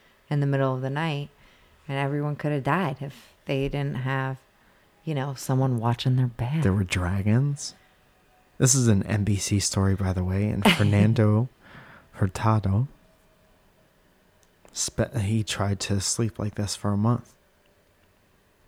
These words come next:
Speaker 1: I
Speaker 2: Okay.
Speaker 1: don't, I
Speaker 2: Also, when people would get up in the middle of the night, um, two hundred years ago,
Speaker 1: Yes.
Speaker 2: they would mostly, uh, just have sex.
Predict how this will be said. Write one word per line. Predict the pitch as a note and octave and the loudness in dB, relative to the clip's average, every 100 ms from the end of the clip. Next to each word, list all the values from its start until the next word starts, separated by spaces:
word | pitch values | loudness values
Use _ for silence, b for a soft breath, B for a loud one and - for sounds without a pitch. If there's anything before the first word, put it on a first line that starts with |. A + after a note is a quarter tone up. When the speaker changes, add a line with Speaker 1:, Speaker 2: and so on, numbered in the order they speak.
| _ _ - - - | _ _ -20 -14 -4
Speaker 1:
I | |
Speaker 2:
Okay. | G2+ F#2+ | -2 0
Speaker 1:
don't, | G#2+ - _ _ | -2 -6 _ _
I | C#3+ C3 - _ _ - | -10 -10 -12 _ _ 4
Speaker 2:
Also, | C#3+ D3+ | 4 6
when | C3+ B2 | 4 4
people | D3 D#3 | 2 4
would | B2+ | 4
get | G#2 G2 | 4 2
up | G2 G2+ | 2 0
in | G#2 | -4
the | F2+ | -2
middle | F#2+ F#2+ F#2+ | -2 -2 -2
of | |
the | F#2 | -4
night, | F#2 F#2 A#2+ - b b b b b b b b b _ _ _ G#2 | -4 -6 -10 -16 b b b b b b b b b _ _ _ -2
um, | F#2 E2+ E2+ - _ _ _ _ _ _ _ _ _ _ _ _ _ _ - | -2 -2 -8 -14 _ _ _ _ _ _ _ _ _ _ _ _ _ _ -8
two | - F#2 | -4 -2
hundred | F2+ F#2+ F#2 F2 F#2+ - | 0 -2 -2 -2 -4 -4
years | G#2+ F#2+ F#2+ | -2 -2 -2
ago, | G2+ A2 C3 - | -4 -6 -8 -6
Speaker 1:
Yes. | D3 D3 - _ _ - | -6 -6 -10 _ _ -2
Speaker 2:
they | G#2 G2 | 4 6
would | F#2+ F#2+ | 6 4
mostly, | G2+ G2+ - A2 G2+ - _ - | 2 2 0 0 0 -2 _ -2
uh, | G#2+ F#2+ | 0 0
just | G2 G2 - | 0 -2 -2
have | F#2 - | -4 -2
sex. | - F2+ F2 - | -2 -2 -4 -8